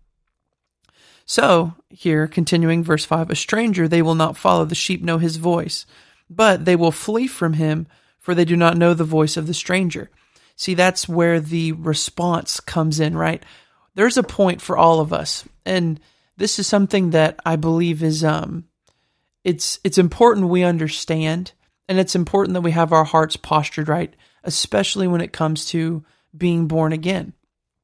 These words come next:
And I say this kind of as a teaching, kind of as a discussion. Um, I don't say this to,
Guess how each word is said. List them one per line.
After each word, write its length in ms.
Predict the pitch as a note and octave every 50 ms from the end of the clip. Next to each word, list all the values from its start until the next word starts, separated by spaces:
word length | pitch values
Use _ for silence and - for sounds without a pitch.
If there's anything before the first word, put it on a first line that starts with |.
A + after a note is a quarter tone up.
| _ _ _ _ _ _ - E3+
And 100 | E3 D#3
I 60 | D#3
say 240 | D3 - G3 A3 G#3+
this 220 | G3+ F3+ - -
kind 180 | - G3+ F#3 F3+
of 100 | E3 D#3
as 120 | D3+ E3
a 100 | D#3+ D#3
teaching, 640 | - - - - - G#3 F#3+ - A3 G#3+ G#3+ G#3+ - _ _ _ _ _ _ _
kind 160 | - F3+ E3+
of 100 | E3 D#3
as 80 | D#3 D#3
a 80 | D3
discussion. 800 | C#3+ E3+ D#3 - - - - F3+ F3 E3 - - G3+ F#3+ F#3+ G3 _ _ _ _ _ _ _ _ -
Um, 420 | F3+ E3 D#3+ D#3 D3+ D#3 E3+ - -
I 120 | - E3
don't 300 | D#3 D3 F3 F#3 G3 -
say 240 | - - - F3 F3+
this 280 | D#3 E3 D#3+ D#3 - -
to, 520 | - - - E3+ E3 D#3+ D#3+ D#3 D3+ D3+